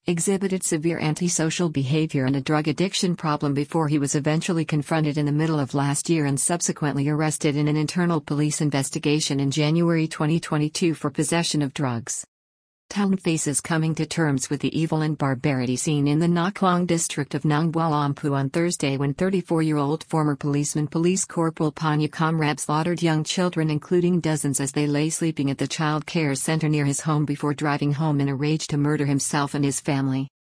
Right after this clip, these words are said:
The atrocity raises searching questions about the country's policy in controlling illegal drug use as well as the screening of police officers and discipline within the force given the disturbing background to the case which has emerged,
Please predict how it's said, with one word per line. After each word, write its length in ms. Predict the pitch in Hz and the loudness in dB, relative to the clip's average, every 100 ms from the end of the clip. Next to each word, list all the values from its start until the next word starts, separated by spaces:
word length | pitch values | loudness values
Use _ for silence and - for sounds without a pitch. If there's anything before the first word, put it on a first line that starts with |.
| _ | _
The 160 | 185 196 | 0 2
atrocity 580 | 185 - 226 240 190 170 | 2 0 0 0 0 2
raises 460 | 151 151 147 139 | 2 0 0 -2
searching 400 | - 170 170 180 | 0 -2 0 -2
questions 540 | 175 170 170 - 147 - | -2 -2 -2 0 -2 0
about 200 | 156 147 | -2 -2
the 80 | 165 | -2
country's 520 | - 190 - 160 - | 2 0 2 -2 -2
policy 540 | - 156 156 160 147 | -2 0 0 0 0
in 120 | 139 | -2
controlling 500 | 135 156 - 170 160 | -2 -2 0 -2 0
illegal 380 | 147 143 156 156 | 0 0 0 -2
drug 320 | 135 160 151 | -2 -2 -2
use 240 | 147 135 - | -2 -2 -2
as 140 | 135 | -2
well 180 | 151 147 | -2 -2
as 100 | 143 | -2
the 100 | - | -4
screening 520 | - - 175 175 147 | -4 -2 0 2 0
of 100 | 135 | -2
police 340 | - 151 170 165 | -2 0 0 2
officers 560 | 147 139 147 147 143 | 0 0 0 0 0
and 120 | 143 | -2
discipline 440 | 143 160 160 156 143 | 0 -2 -2 -2 0
within 280 | 143 156 156 | 0 0 -2
the 80 | |
force 340 | 139 - 160 165 | -2 -2 -2 0
given 280 | - 170 151 | 0 0 0
the 100 | 139 | 0
disturbing 520 | 143 - 165 156 143 | -2 -2 -2 0 0
background 540 | 139 147 - 143 135 | -2 -4 -4 -2 0
to 60 | 151 | -2
the 100 | 151 | -2
case 300 | - 151 - | 0 0 0
which 160 | 147 - | -4 -2
has 140 | 160 | -2
emerged, 600 | 139 147 143 123 - - | 0 0 0 -2 -8 -12